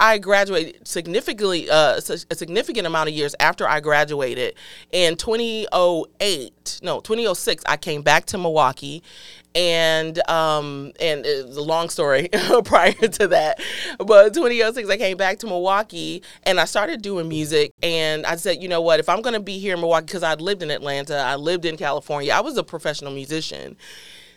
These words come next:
I came back to Milwaukee, I said, "Okay, God, if I'm gonna be here, <laughs> I need to be able to do something with my music." And so I didn't know that my music was going to lead me to marketing.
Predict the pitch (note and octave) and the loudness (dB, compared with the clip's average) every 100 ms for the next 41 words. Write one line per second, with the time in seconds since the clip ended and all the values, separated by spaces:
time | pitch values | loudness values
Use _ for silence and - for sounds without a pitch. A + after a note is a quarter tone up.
0 | - - B3 C4 A3+ A3 G#3 G3 E3+ F3 | -20 -2 2 4 2 2 0 2 0 2
1 | E3+ F#3+ E3 D3+ D3+ A3 E4+ C4+ D#4 D#4 | 0 0 2 0 2 0 -2 -2 0 2
2 | B3+ D3+ B2 D#3 _ G3+ C#4 - - G#3+ | 2 0 -2 -6 _ -2 0 0 4 4
3 | - - - - D#3+ A#3 A#3 G#3+ G#3+ G3+ | 4 -8 -10 2 4 4 2 -2 -2 0
4 | F#3+ F#3 G3 G3 E3+ E3 D#3 G#3 F#3 - | 0 0 -4 -4 -4 -4 -4 -4 -4 -2
5 | F3+ F3+ G#3+ D#3 G#3 G#3+ G#3 G#3+ A3+ G3 | -4 -2 2 2 2 -2 2 4 4 2
6 | E3 E3+ F#3 A3 F3+ E3+ E3+ E3+ E3 D#3 | -6 -6 -6 -4 -6 -6 -6 -6 -6 -6
7 | D#3+ C#3+ D3 D3+ D3+ D3+ F3 G3 C3+ - | -6 -8 -10 -8 -8 -6 -6 -6 -10 -12